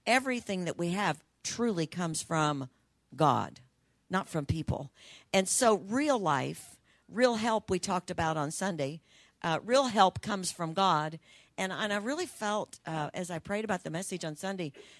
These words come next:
that God wanted me to emphasize mercy. Everybody say mercy. You know, um, I was reading, uh,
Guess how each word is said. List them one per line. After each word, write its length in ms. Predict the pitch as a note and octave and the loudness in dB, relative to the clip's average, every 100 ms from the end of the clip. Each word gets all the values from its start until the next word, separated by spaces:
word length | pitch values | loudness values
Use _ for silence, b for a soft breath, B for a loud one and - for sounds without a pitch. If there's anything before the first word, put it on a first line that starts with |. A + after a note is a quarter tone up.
| - | -10
that 100 | F#3+ | -4
God 220 | A#3+ B3+ | -2 -2
wanted 260 | A3+ A3+ G#3 | -4 -4 -4
me 100 | G#3 | -6
to 180 | G3 - | -8 -8
emphasize 580 | G#3+ A3+ G#3 F#3 D#3 D#3 | -8 -8 -6 -4 -4 -4
mercy. 480 | E3 G3 - C3 - | -4 -4 -4 -8 -6
Everybody 260 | D#3+ D#3+ | -6 -4
say 200 | D#3 D3+ | -4 -4
mercy. 520 | D3 E3+ E3+ - B2+ C#3 _ _ B B B B B B | -4 -4 -8 -10 -14 -18 _ _ B B B B B B
You 140 | - A3 | -2 2
know, 300 | G#3+ G3 - | 4 2 -2
um, 340 | F#3+ E3+ D#3 - - | -2 -2 -4 -12 -8
I 100 | A#3 | -6
was 180 | A3 G#3 | -4 -6
reading, 560 | C#4 D4+ G3 E3 E3 - | -8 -6 -6 -6 -10 -12
uh, 300 | E3+ D3+ - | -10 -8 -10